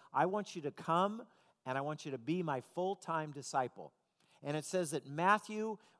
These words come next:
at the invitation of Jesus to follow him, Matthew got up from his table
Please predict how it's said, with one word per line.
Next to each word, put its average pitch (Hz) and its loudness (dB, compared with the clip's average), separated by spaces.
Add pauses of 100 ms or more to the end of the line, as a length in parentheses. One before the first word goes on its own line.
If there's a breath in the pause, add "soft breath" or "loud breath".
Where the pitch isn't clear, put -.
(160)
at 156 2
the 156 -2
invitation 185 -2
of 135 -8
Jesus 170 -6
to 156 -8
follow 160 6
him, 180 0 (220 loud breath)
Matthew 151 0
got 165 10
up 214 2
from 180 -6
his 156 -8
table 170 0